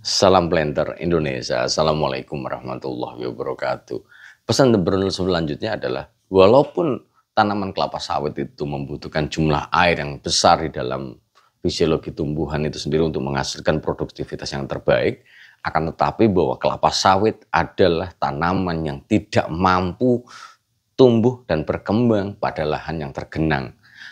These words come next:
Sistem perakaran tanaman kelapa sawit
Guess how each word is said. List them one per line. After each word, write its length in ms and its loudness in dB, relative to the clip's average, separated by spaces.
Sistem 400 4
perakaran 400 2
tanaman 320 -2
kelapa 320 0
sawit 400 2